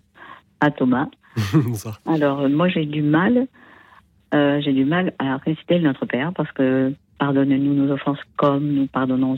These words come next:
Speaker 1: aussi à ceux qui nous ont offensés ». J'ai été très maltraitée quand j'étais enfant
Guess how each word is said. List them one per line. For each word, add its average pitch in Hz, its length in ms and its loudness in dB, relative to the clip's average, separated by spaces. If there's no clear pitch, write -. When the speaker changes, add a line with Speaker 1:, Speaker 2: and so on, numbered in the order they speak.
Speaker 1:
aussi 165 440 -6
à 143 220 0
ceux - 80 -2
qui - 140 -4
nous 151 160 2
ont 147 140 -2
offensés ». - 500 -4
J'ai 143 80 2
été 139 220 0
très 165 160 0
maltraitée 156 460 2
quand 143 120 -4
j'étais 135 300 -2
enfant 156 360 -2